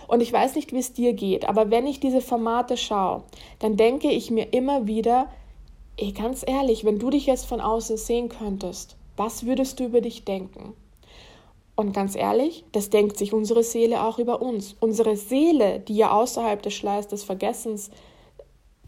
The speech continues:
sich befinden kann, weil die ja auf allen Frequenzebenen sich befinden kann, die denkt sich auch oft über uns, hey, warum machst du das jetzt? Wa-, warum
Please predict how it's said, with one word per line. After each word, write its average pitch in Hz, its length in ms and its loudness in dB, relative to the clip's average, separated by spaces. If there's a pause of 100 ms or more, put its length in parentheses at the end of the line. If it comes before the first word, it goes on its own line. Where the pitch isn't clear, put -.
(440)
sich 233 300 0
befinden 214 560 0
kann, 180 360 -4
weil 190 140 0
die 196 240 -4
ja 202 160 4
auf 196 160 -4
allen 214 220 2
Frequenzebenen 208 840 0
sich 208 220 -6
befinden 214 480 -2
kann, 233 240 -4 (1600)
die 220 120 0
denkt 220 300 8
sich 202 180 0
auch - 460 6
oft 233 380 8
über 233 240 6
uns, 240 420 2
hey, 208 240 -2
warum 202 300 -2
machst 311 260 -4
du 254 60 -2
das 202 240 -6
jetzt? - 460 -14 (140)
Wa-, - 200 -4
warum 285 540 0